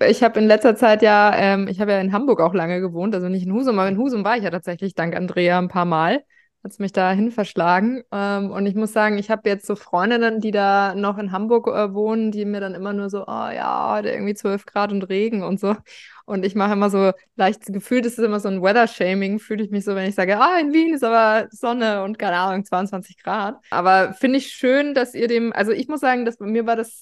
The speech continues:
das, das, das, das ist nicht meins. Also insofern, das muss man offenbar in der D N A haben. Oder vielleicht in der, in den Vorfahren, <laughs> in den Ahnen sozusagen schon drin,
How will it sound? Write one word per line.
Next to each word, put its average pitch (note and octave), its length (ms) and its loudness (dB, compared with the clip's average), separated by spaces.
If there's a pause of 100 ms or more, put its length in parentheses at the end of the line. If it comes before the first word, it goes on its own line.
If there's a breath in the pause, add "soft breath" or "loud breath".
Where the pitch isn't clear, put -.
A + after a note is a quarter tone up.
das, G#3 400 -12 (140)
das, G3+ 340 -10 (120)
das, G#3 180 -10
das - 260 -10
ist G3+ 80 -6
nicht G#3 240 0
meins. D#3+ 320 -2
Also F3 220 -6
insofern, G3 480 -2
das F#3+ 120 -4
muss B3+ 220 2
man G#3+ 140 2
offenbar F3+ 340 0
in F#3 60 -2
der F3+ 100 0
D F#3+ 460 -6
N F#3 100 -4
A F#3 240 0
haben. G3 520 -2 (460 soft breath)
Oder F3+ 160 -2
vielleicht F3+ 380 -4
in F#3 200 -4
der, F3 380 0 (160)
in F#3 140 -6
den F3 160 -4
Vorfahren, F#3+ 760 0
<laughs> - 60 -10
in G3 160 2
den A#3 160 4
Ahnen F#3 560 0
sozusagen F#3+ 540 -2
schon F#3+ 200 -4
drin, F#3 300 -2